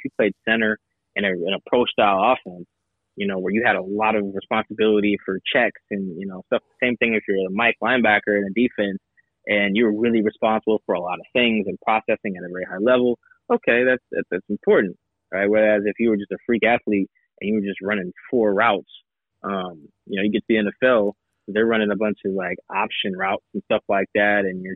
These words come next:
timing's off with your quarterback, you might suck. So there's so many other variables I think that we can use to measure whether a kid's gonna be good, uh, that I would rank above what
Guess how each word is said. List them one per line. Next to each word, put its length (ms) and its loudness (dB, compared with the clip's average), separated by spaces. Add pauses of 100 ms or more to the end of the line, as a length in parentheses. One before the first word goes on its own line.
timing's 360 0
off 180 -2
with 100 -14
your 120 -10
quarterback, 360 2
you 60 -4
might 140 0 (100)
suck. 80 -2 (140)
So 220 4 (120)
there's 180 0
so 80 4
many 220 4
other 180 6
variables 540 4
I 80 0
think 200 -2
that 120 2
we 120 2
can 200 -8
use 260 -4 (460)
to 140 0
measure 320 0
whether 200 2
a 60 -2
kid's 200 -2
gonna 140 -2
be 160 -8
good, 280 -2 (500)
uh, 540 -4 (320)
that 240 2
I 40 4
would 140 2
rank 180 -2
above 440 0 (500)
what 260 -4